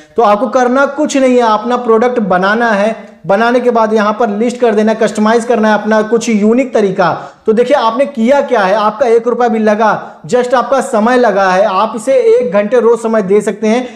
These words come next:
ये नहीं बोलूँगा कि पहले दिन से ही कमाई होगी। आप समय दीजिए, आप काम करिए, ठीक है।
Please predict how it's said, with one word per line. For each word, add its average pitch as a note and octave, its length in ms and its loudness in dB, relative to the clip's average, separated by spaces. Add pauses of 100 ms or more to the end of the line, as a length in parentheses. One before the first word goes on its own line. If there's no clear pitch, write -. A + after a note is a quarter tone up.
ये B3+ 120 4
नहीं C#4+ 160 2
बोलूँगा C4 300 2
कि B3+ 140 -6
पहले A#3 300 0
दिन A#3+ 180 -4
से A#3 80 -4
ही A3+ 60 -4
कमाई G3+ 320 -2
होगी। D#3+ 340 -2 (400)
आप A3+ 260 0
समय A3 260 2
दीजिए, A3+ 280 0
आप A#3+ 260 -2
काम A3+ 200 0
करिए, G3+ 220 0
ठीक G#3+ 200 -4
है। C#4+ 120 2